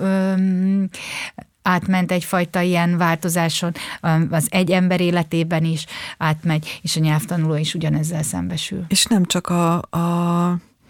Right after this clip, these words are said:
Speaker 2: gondolkodásunk változása, hanem az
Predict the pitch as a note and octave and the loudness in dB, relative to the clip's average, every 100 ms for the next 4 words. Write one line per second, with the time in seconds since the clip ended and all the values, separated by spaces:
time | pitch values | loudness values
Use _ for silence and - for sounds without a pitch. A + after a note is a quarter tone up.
0 | - - - - - - - D#3+ F#3 F3+ | -20 -20 -20 -20 -20 -20 -4 2 4 2
1 | E3 E3+ E3+ E3 F3+ F3 F3 F3 - F3 | 2 0 2 2 0 0 0 0 -2 -2
2 | F3 E3+ F#3+ F3 F3+ F#3 F3+ | 0 0 0 2 2 2 2